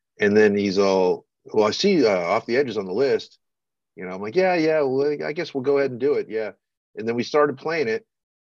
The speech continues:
and it was all the members of Forbidden that were there for Omega Wave 'cause Mark Hernandez was there. And so we had Steve Smythe, Matt, Mark, myself, and Norman. And as soon as he, we started, I realized, "What the fuck are we doing?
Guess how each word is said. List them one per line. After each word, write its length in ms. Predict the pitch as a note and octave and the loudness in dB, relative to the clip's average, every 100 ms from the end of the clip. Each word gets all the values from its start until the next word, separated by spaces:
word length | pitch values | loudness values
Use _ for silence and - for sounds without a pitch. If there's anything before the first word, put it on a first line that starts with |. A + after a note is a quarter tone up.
| _ - | _ -8
and 240 | A#2+ A2+ | -4 -2
it 40 | A2 | -2
was 140 | G#2+ | 0
all 160 | C#3+ D3+ | 0 -2
the 60 | |
members 340 | D3 D#3 C#3+ B2+ | -4 -6 -8 -10
of 80 | - | -10
Forbidden 480 | A#2 C#3 C#3 A#2 | 0 2 2 -2
that 120 | A2 F#2+ | -8 -4
were 120 | G2+ | -2
there 220 | A2+ A2+ | 0 0
for 160 | - G#2 | 0 -2
Omega 300 | G#2+ B2 G#2+ | -2 -4 -4
Wave 240 | F#2+ F2+ | -4 -6
'cause 160 | G#2 G2 | -8 -6
Mark 180 | G#2+ - | -6 -6
Hernandez 560 | G2+ A2+ G#2+ F2+ F2 | -6 -6 -4 -6 -8
was 180 | - - | -16 -10
there. 260 | - D2 - _ _ _ _ _ | -8 -10 -14 _ _ _ _ _
And 260 | G#2 F#2 D#2 | 2 4 4
so 140 | A2 | 6
we 120 | G#2 | 8
had 220 | G2+ G2 | 6 4
Steve 260 | - A#2 G#2+ | 0 -4 -6
Smythe, 380 | - F#2+ G2 G2 | -6 -4 -4 -4
Matt, 340 | F2+ F2+ - - | -4 -4 -6 -8
Mark, 320 | F2 E2+ - _ | -4 -4 -8 _
myself, 460 | E2 D#2 E2+ E2 - _ _ _ - | -12 -4 -2 -2 -6 _ _ _ -12
and 100 | B2+ | -6
Norman. 320 | - G2 - _ _ _ _ - | -4 -4 -8 _ _ _ _ -4
And 200 | G#2 F#2+ | -2 0
as 140 | F#2 | 0
soon 200 | - D3 | 2 2
as 100 | D3+ | 4
he, 120 | B2+ G#2 - | 2 0 0
we 120 | A#2 G#2 | 0 0
started, 540 | - E3+ F#3 G#2+ F#2+ _ _ | 2 4 6 2 0 _ _
I 100 | - | 0
realized, 460 | G2+ A#2+ A2+ A2 - _ _ _ _ _ _ | 4 4 4 2 0 _ _ _ _ _ _
"What 140 | F3 G3+ | -8 -8
the 80 | |
fuck 220 | F#3+ F#3+ F#3 | -6 -6 -2
are 40 | |
we 140 | E3+ E3+ | -4 0
doing? 340 | G#3+ G#3 | 0 0